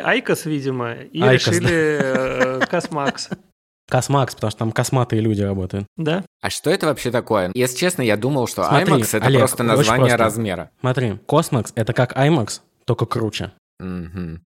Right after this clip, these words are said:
Speaker 1: Просто космический.
Speaker 2: Пока он как бы существует, э, в одном экземпляре ради одного фильма, фильма «Вызов». Но потом, возможно, там посмотрим в будущем ещё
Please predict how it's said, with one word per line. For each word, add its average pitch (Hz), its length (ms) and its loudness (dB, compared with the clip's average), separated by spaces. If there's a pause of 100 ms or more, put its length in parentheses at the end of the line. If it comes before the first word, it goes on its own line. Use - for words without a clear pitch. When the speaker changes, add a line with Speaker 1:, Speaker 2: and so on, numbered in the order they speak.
Speaker 1:
Просто - 220 -2
космический. - 680 -4 (1300)
Speaker 2:
Пока 147 360 0
он 143 220 2
как 131 200 -2
бы 120 60 -4
существует, 156 580 -2
э, 120 140 -6
в 107 320 -4
одном 127 380 2
экземпляре 123 560 0
ради 110 180 2
одного 117 320 2
фильма, 101 460 -4 (100)
фильма 117 240 0
«Вызов». 107 380 0 (320)
Но 139 460 4
потом, 139 420 2
возможно, 113 540 2
там 98 400 -2
посмотрим 95 520 -2
в - 40 0
будущем 90 400 -2
ещё 95 300 -6